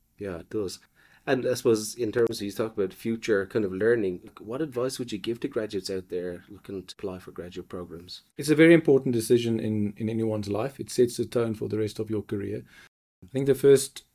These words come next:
Speaker 2: point of advice I would give is to really understand the company, really research the company. You need to know what the company can offer. You need to know the industry the company op-, operates in. You need to understand the company's purpose, its values, and most importantly, that needs to align to you as a person. Second of all,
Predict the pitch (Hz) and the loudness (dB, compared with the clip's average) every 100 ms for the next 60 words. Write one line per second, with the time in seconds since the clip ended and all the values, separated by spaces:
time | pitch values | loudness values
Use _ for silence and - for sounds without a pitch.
0 | _ _ 151 110 110 104 107 104 - 104 | _ _ -2 2 2 2 0 -2 -4 -6
1 | 101 113 101 98 113 107 110 113 107 104 | -4 -4 -6 -8 -4 0 2 0 -2 -4
2 | - 113 107 98 101 101 101 98 110 117 | -4 -4 -4 -4 -8 -8 -6 -4 -2 0
3 | 104 107 - 107 - 104 98 98 104 101 | 0 -2 -4 -8 -10 -12 -12 -10 -12 -8
4 | 110 120 120 120 110 107 104 - 107 104 | -4 -2 -2 -2 0 0 -2 -4 -2 -2
5 | - - 104 104 104 98 110 104 123 113 | -4 -6 -4 -4 -6 -6 -6 -4 -4 -2
6 | 107 113 113 107 107 104 101 120 113 110 | -2 -2 -2 -4 -2 -2 -4 -4 -6 -4
7 | 117 107 113 107 117 - - 110 107 113 | -4 -4 -4 -8 -8 -12 -10 -8 -2 -2
8 | 107 - 113 113 - _ - 110 120 113 | -2 -4 -6 -8 -16 _ -8 0 0 0
9 | 110 113 107 107 110 107 98 - 127 123 | -2 -2 -2 -2 -4 -6 -4 6 6 6
10 | 131 - - 101 110 110 110 107 - - | 0 -2 -10 -2 2 4 2 -2 -8 -20
11 | _ _ 127 143 156 131 127 123 117 110 | _ _ 4 6 6 4 6 6 6 0
12 | 104 104 104 110 113 - 110 101 104 101 | 2 2 0 -2 -2 -2 0 2 0 -4
13 | - 107 104 101 95 104 98 - - _ | -6 -4 -4 -4 -4 -4 -6 -10 -20 _
14 | _ - 151 151 160 135 117 107 107 | _ 4 6 6 4 4 4 4 2